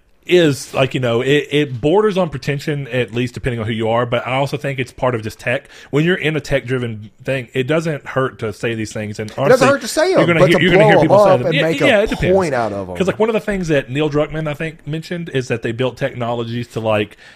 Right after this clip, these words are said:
Speaker 1: um, be able to change, like, in real time, the amount of sweat on a character, how much blood is in their eyes and stuff, to further be able to express emotion without having to say something.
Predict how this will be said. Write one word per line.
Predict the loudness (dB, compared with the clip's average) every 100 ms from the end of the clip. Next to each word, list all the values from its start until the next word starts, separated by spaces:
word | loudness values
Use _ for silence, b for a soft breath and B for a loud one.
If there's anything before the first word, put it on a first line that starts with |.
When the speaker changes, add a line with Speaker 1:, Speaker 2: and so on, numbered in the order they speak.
| B
Speaker 1:
um, | -2 -2 -2 -6 -16 _ _
be | -6 -2
able | -2 -4
to | -8
change, | -8 -6 -6 -6
like, | -6 -6 -10 -8
in | -4
real | -2 -2
time, | -2 -4 -4
the | -4
amount | -4 -6
of |
sweat | -10 -6 -4 -2
on | -4 -8
a |
character, | -4 -6 -4 -8 -10 B
how | -2
much | -2 -4
blood | -2 0 0
is | -2
in | -4
their | -6
eyes | -8 -8 -6 -6 -8
and | -10
stuff, | -6 -6 -8 B B _
to | 0 0
further | -2 -2 -2 -2 -2 -2 -2
be | -4 -4
able | -4 -4 -6
to | -4
express | -6 -8 -8 -2 -2 -2
emotion | -6 -4 -6 -6 -6
without | -4 -6
having | -6 -8 -8
to |
say | -10 -10 -10
something. | -12 -14 -14